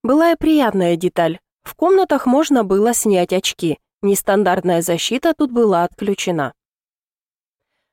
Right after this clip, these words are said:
Подруга просияла от счастья и тут же, схватив пакет с чистым бельем, заняла душ.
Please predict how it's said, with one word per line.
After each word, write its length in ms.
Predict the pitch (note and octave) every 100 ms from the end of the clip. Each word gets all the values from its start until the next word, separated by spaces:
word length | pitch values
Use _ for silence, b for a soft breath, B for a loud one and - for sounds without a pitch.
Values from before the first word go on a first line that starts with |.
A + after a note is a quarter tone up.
| _ _ _ -
Подруга 480 | G3+ G3 A#3+ C#4
просияла 640 | B3+ A3+ G#3 G#3+ G#3+ G3 F#3
от 80 | F#3
счастья 440 | - C4+ - A#3+
и 40 |
тут 220 | G#3+ C4+ B3
же, 100 | A#3+
схватив 500 | - G#3+ G#3+ A3+ -
пакет 340 | G#3 - G3
с 100 | -
чистым 420 | - A3 - F#3+
бельем, 480 | F#3 F#3 G#3+ D#4+ D#4 -
заняла 500 | A3+ A3+ G3 E3+ E3+
душ. 380 | D#3+ D3+ -